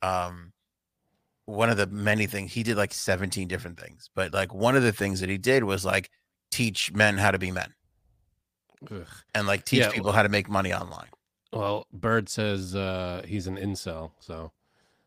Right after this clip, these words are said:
Speaker 2: that's, you know, it hasn't been working for him then. This teach you men how to be men thing.
Speaker 1: Well, it worked for him. He blew up until, you know, but that, but that's what I was saying. Like, when I made the point of bringing him up the last time, is, like, he's one of these, like, douchebags that is like,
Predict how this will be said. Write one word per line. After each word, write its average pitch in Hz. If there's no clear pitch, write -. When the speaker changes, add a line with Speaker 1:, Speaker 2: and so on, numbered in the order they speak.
Speaker 2:
that's, -
you 101
know, 85
it 101
hasn't 120
been 135
working 117
for 95
him 90
then. 90
This -
teach -
you 104
men 101
how 95
to 98
be 92
men 98
thing. 117
Speaker 1:
Well, 139
it 135
worked 147
for 139
him. 131
He 120
blew 120
up 139
until, 104
you 117
know, 92
but 131
that, 135
but 139
that's 160
what 165
I 156
was 131
saying. 156
Like, 104
when 117
I 113
made 117
the 107
point 120
of 98
bringing 113
him 110
up 104
the 101
last 156
time, 98
is, 101
like, 101
he's 101
one 107
of 101
these, 98
like, 98
douchebags 95
that 98
is 92
like, 92